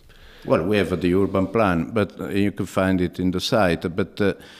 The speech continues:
in terms of, uh, positioning, uh, the good thing of cities is that they can expand, that they can buy land, uh, contiguous or not contiguous, and they can grow. So the idea was to become, uh,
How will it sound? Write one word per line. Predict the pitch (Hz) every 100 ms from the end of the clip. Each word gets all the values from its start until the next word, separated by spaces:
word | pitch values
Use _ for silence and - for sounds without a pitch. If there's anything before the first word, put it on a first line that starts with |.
| - - - - -
in | 117 104
terms | 139 151 160 -
of, | 127 -
uh, | 110 107 101 92 87 - - _ _ -
positioning, | 107 95 143 175 - 92 87 95 98
uh, | 110 113 - - 107 60 - -
the | - 117
good | 175 196
thing | 202 -
of | 92 -
cities | - 151 123 82
is | -
that | 87 82
they | 90
can | 87 87
expand, | 78 - - 92 73
that | 73
they | 87
can | 85 90
buy | 85 85
land, | 82 85 90 87
uh, | 82
contiguous | - 80 - 139 135 73
or | 78
not | 80 95
contiguous, | 95 85 131 92 95 -
and | 90
they | 85
can | 80 85
grow. | 82 107 87 71
So | - 98 90 - - - - - -
the | 101
idea | 104 98 165 220 92
was | 85 90
to | -
become, | 87 85 - 101 104 107
uh, | 104 98 85